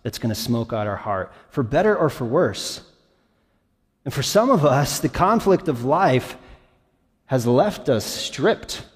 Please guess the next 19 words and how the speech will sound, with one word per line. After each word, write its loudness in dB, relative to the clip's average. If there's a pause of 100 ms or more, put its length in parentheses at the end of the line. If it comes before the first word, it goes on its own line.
(160)
in -2
moments. -8 (1000)
And -2
we 2
can 2
identify 2
two -2
coins. 0 (280)
Let -2
me 2
check. -2 (540)
I -4
don't, -2 (160)
I -4
think -2
I 2
have -2
one 2
coin. -8